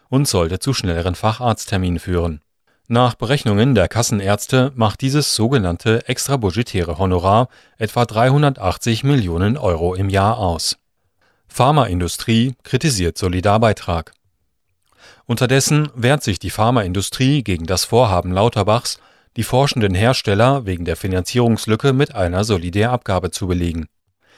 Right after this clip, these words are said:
Der Chef des Verbandes forschender Arzneimittelhersteller, Hans, Hans Steutel, sagte dem Redaktionsnetzwerk Deutschland, außerhalb des Steuerrechts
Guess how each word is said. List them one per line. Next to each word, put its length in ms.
Der 240
Chef 260
des 160
Verbandes 540
forschender 460
Arzneimittelhersteller, 1200
Hans, 520
Hans 240
Steutel, 520
sagte 380
dem 160
Redaktionsnetzwerk 1000
Deutschland, 560
außerhalb 440
des 140
Steuerrechts 640